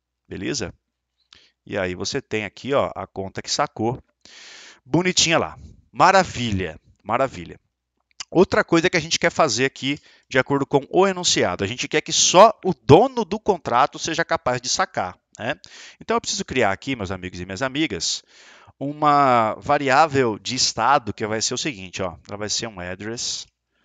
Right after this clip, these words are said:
public. Ups, pu-, public. Esse address vai ser public owner. Que eu vou chamar de owner, que é o dono do contrato, tá? Aqui no constructor agora,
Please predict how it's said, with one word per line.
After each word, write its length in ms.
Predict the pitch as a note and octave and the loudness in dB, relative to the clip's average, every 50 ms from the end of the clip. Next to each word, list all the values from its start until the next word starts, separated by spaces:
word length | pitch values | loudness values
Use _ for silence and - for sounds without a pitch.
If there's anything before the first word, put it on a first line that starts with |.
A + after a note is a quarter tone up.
| _ _ _ _ _ _ _ _ - | _ _ _ _ _ _ _ _ -10
public. 640 | F#2+ F#2+ F#2+ F#2 G2+ - - - - - - - - - - - _ _ _ _ _ _ _ _ _ _ _ _ _ _ _ _ _ _ _ _ _ _ _ _ _ _ _ _ _ _ _ - | -10 -8 -8 -8 -10 -14 -14 -18 -18 -16 -16 -16 -18 -20 -20 -20 _ _ _ _ _ _ _ _ _ _ _ _ _ _ _ _ _ _ _ _ _ _ _ _ _ _ _ _ _ _ _ -16
Ups, 460 | - - - - - - - - - - _ _ _ _ _ _ _ _ _ | -16 -12 -8 -4 -4 -4 -4 -4 -8 -10 _ _ _ _ _ _ _ _ _
pu-, 320 | - D3+ D3+ D3+ D3 - - _ _ - | -2 0 0 0 0 -2 -6 _ _ -2
public. 760 | D3+ D3+ D3 B2+ - G#2+ G2 - - - - - F#2+ - - - _ | 0 2 2 0 -2 -4 -6 -8 -10 -10 -10 -8 -10 -10 -14 -16 _
Esse 420 | - A2+ G#2+ G2+ - - A2+ G#2+ F#2+ | -14 -12 -10 -8 -8 -8 -8 -8 -8
address 320 | F#2+ F#2+ F#2+ F#2+ F#2+ F#2 | -8 -8 -10 -10 -10 -10
vai 100 | G2 G2 | -10 -10
ser 120 | - A2+ | -10 -10
public 520 | - _ - C3 C3+ C3 C#3 C#3+ - - - _ - | -12 _ -10 -10 -8 -8 -10 -12 -12 -14 -20 _ -14
owner. 500 | A#2 A2+ A2 A2 A2 G#2+ F#2+ F2+ E2 - - - _ _ _ _ _ _ _ _ _ _ _ _ _ _ _ _ _ _ _ _ _ _ _ _ _ _ _ _ _ | -10 -10 -8 -8 -10 -10 -10 -12 -12 -14 -18 -20 _ _ _ _ _ _ _ _ _ _ _ _ _ _ _ _ _ _ _ _ _ _ _ _ _ _ _ _ _
Que 80 | _ - | _ -10
eu 40 | C#3 | -6
vou 80 | D3 | -4
chamar 280 | C#3 D3 D3 D3+ D#3 C#3+ | -4 -4 -4 -6 -6 -6
de 100 | D3 C#3+ | -4 -4
owner, 340 | B2+ C#3 D3+ C#3+ A2+ G2+ - | -2 -2 -2 -2 -4 -4 -4
que 80 | - | -2
é 40 | B2+ | -2
o 60 | B2 | -2
dono 280 | - - C3+ D3+ E3 D#3+ | -2 0 0 0 0 -2
do 100 | C#3+ C3+ | -4 -6
contrato, 520 | - B2 A2 - - F2 C#2+ - - - | -6 -6 -8 -8 -10 -12 -12 -14 -16 -8
tá? 200 | - G#2 A#2+ C3+ - - - - _ _ _ _ _ _ _ _ - | -2 0 0 0 -2 -4 -18 -20 _ _ _ _ _ _ _ _ -4
Aqui 340 | - A#2+ - - - D3 C#3 | -4 -4 -4 -4 -4 -4 -2
no 220 | C3+ C#3+ E3+ F#3+ | 0 0 -2 0
constructor 760 | - - F#3 D3+ - - - - G#2 A#2 A2+ - - C3+ B2 | 0 -2 -4 -2 -4 -8 -8 -6 -8 -8 -6 -4 -2 -2 -2
agora, 400 | G2+ F#2 G2 G#2 A2 C3 D3 | 0 0 0 0 0 -2 -4